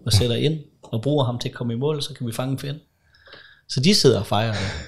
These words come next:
Men det her stykke værktøj, det flyver hjem til Danmark,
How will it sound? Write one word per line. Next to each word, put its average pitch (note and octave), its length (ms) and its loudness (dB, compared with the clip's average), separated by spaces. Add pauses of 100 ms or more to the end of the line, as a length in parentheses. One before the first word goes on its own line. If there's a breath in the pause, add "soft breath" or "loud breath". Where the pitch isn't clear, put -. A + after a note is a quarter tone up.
(1120 loud breath)
Men B2+ 100 0
det D3+ 100 6
her D#3 60 6
stykke A#2+ 220 -2
værktøj, C3 320 2
det C#3+ 140 -2 (560)
flyver B2 240 6
hjem B2+ 220 2
til A#2+ 120 -6
Danmark, C3 320 -2